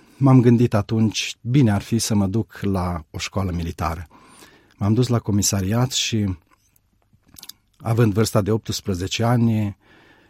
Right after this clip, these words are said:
voluntar am cerut să plec într-o școală militară, mi s-a aprobat, am plecat la examen și am reușit la Sibiu, la școala militară de maestri și subofițeri de transmisiuni. Am urmat cursurile acestei școli timp de un an de zile,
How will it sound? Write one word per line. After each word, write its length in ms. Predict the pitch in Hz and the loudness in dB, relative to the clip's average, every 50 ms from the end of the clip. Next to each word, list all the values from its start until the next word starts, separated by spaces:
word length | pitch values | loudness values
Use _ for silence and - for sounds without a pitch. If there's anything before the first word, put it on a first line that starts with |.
| _ _ _ _ | _ _ _ _
voluntar 560 | - 110 131 143 120 104 104 - 123 127 135 | 0 4 6 6 6 6 4 4 4 4 4
am 100 | 123 104 | 2 0
cerut 300 | 101 - 107 104 117 123 | -2 -2 -2 -2 -2 -2
să 140 | - - 104 | -2 -4 -4
plec 320 | 95 - 120 113 120 - - | -4 -2 -2 -2 -2 0 -2
într-o 220 | 101 101 - 101 | -4 -4 -4 -8
școală 260 | - - - 110 104 | -6 -2 0 0 2
militară, 540 | 98 98 90 95 90 - 123 123 131 131 131 | 0 0 -2 -4 -4 -2 0 0 0 0 2
mi 140 | 113 117 117 | 2 2 0
s-a 160 | - - 113 | 2 2 0
aprobat, 540 | 98 92 - 92 90 85 95 110 120 117 - | 0 0 -2 -6 -6 -4 -2 -2 -2 -2 -2
am 80 | 101 | -4
plecat 280 | 101 - 104 - 113 107 | -4 -4 -4 -4 -4 -2
la 160 | 101 95 95 | -2 -2 -4
examen 540 | 92 90 87 98 104 117 123 127 127 131 - _ - - - - - - _ _ - | -4 -6 -6 -4 -2 0 0 0 0 -2 -4 _ -20 -20 -20 -20 -20 -20 _ _ -10
și 140 | - - 143 | -2 2 4
am 100 | 123 117 | 4 4
reușit 440 | 104 107 98 92 - - 131 131 - | 4 2 0 0 -2 -2 -2 -2 0
la 120 | 113 101 | -2 -2
Sibiu, 360 | 95 - - 92 92 113 117 | -2 -2 -4 -4 -2 0 0
la 100 | 120 107 | 0 0
școala 280 | 92 - - 117 110 110 | -2 -4 -2 -2 0 0
militară 480 | 98 95 90 95 - - 113 113 107 | 0 -2 -4 -4 -4 -2 -2 0 -2
de 120 | 98 85 95 | -2 -4 -4
maestri 380 | 90 101 113 110 - - - | -4 -2 -2 -4 -4 -8 -12
și 140 | 101 - - | -12 -10 -10
subofițeri 720 | - - - 98 95 95 - - 98 - - 113 107 104 98 | -8 -8 -8 -6 -8 -8 -6 -8 -8 -6 -4 -4 -4 -4 -4
de 120 | 87 85 | -6 -8
transmisiuni. 800 | 90 - - 82 87 85 85 92 85 - - - 95 87 87 80 - _ _ - - - - - - - - - _ _ _ _ _ _ _ _ _ _ _ _ _ _ _ _ | -8 -8 -8 -8 -8 -6 -8 -8 -6 -6 -6 -6 -6 -8 -8 -10 -14 _ _ -20 -20 -20 -20 -20 -20 -20 -20 -20 _ _ _ _ _ _ _ _ _ _ _ _ _ _ _ _
Am 160 | _ - 135 147 | _ 4 6 6
urmat 300 | 151 156 175 190 185 - | 8 8 8 6 6 4
cursurile 400 | - 170 143 - 160 143 131 135 | 2 0 2 2 2 4 4 4
acestei 420 | 127 - - 165 - - 143 123 | 4 4 2 -2 0 2 2 2
școli 600 | 107 - - - 160 170 175 165 151 151 143 127 - - - - - - | 2 2 0 2 4 4 4 4 4 2 0 0 -4 -8 -18 -18 -14 -4
timp 180 | - 135 131 123 | 2 4 4 6
de 80 | 117 117 | 6 6
un 140 | 113 117 | 4 6
an 160 | 131 151 151 139 | 6 6 6 4
de 100 | 127 110 | 4 2
zile, 520 | 101 107 139 165 156 147 131 127 123 - | 0 0 0 0 2 2 2 0 0 -2